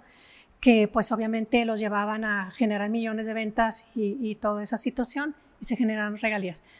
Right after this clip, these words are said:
No, acá ahora, este, está más ligado a la comunicación pública de, de la obra. La comunicación pública tiene que ver con, con todas aquellas formas en que la obra puede ser representada. Puede ser a través de la representación,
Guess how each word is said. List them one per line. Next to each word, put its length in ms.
No, 240
acá 260
ahora, 560
este, 580
está 240
más 140
ligado 680
a 100
la 160
comunicación 720
pública 640
de, 480
de 120
la 200
obra. 280
La 120
comunicación 480
pública 580
tiene 240
que 140
ver 280
con, 300
con 220
todas 320
aquellas 360
formas 500
en 120
que 120
la 160
obra 160
puede 180
ser 160
representada. 640
Puede 140
ser 160
a 60
través 280
de 60
la 120
representación, 960